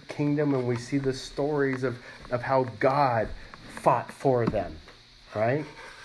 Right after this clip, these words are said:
They performed acts of righteousness. These people,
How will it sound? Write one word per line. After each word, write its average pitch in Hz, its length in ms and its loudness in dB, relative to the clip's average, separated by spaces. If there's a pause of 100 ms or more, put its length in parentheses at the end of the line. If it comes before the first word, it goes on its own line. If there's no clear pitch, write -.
(760)
They 135 220 8 (220)
performed 151 520 6
acts 143 340 4
of 131 240 2 (160)
righteousness. 123 1040 0 (1040)
These 151 180 4
people, 180 540 6